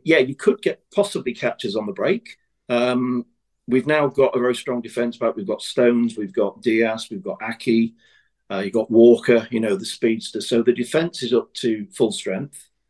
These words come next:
The midfield is slightly weak, and Grealish is out 'cause he injured himself in Copenhagen. Um, Bernardo, there's a late shout on him,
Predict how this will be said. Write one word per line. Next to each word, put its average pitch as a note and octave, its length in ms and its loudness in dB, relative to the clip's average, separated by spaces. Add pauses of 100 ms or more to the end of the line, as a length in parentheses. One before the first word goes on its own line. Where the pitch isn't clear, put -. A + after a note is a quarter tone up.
(440)
The B2 560 4 (260)
midfield C#3+ 520 0
is - 160 -8
slightly D3+ 360 -2
weak, A2 260 -4
and A2+ 180 -2
Grealish C3+ 440 0
is A#2 100 0
out A#2 320 0
'cause G#2+ 140 -4
he A#2 80 0
injured A2+ 180 -2
himself G#2+ 420 -2
in G#2+ 80 -12
Copenhagen. A#2+ 880 2 (600)
Um, G#2 640 -4 (180)
Bernardo, C3 640 4
there's A#2 220 -2
a A#2 40 0
late A#2 300 -2
shout A2 380 -8
on G#2 140 -6
him, G#2+ 380 -4